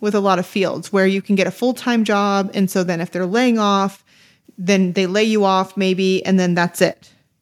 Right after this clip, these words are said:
In instructional design, you can work as a full-time employee, you can work as a contractor, you can work as a freelancer, having your own business.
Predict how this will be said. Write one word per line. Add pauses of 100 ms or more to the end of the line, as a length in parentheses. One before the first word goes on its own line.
(460)
In
instructional
design, (240)
you
can
work
as
a
full-time
employee, (540)
you
can
work
as
a
contractor, (220)
you
can
work
as
a
freelancer,
having
your
own
business.